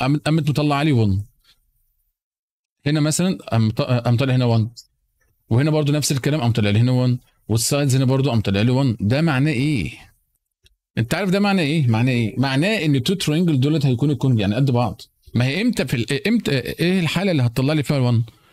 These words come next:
لما يكون مثلًا هنا فوق فايف وهنا برضه فايف.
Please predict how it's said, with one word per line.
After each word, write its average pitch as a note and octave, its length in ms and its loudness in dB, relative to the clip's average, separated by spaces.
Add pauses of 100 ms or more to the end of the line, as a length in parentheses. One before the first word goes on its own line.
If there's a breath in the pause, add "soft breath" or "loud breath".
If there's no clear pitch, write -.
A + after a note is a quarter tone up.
(120 loud breath)
لما B2 140 2
يكون D#3 160 0
مثلًا D#3 320 0
هنا C#3+ 140 2
فوق D3+ 240 -2
فايف D3+ 480 -4
وهنا B2+ 160 2
برضه C3+ 220 -4
فايف. C3 280 -4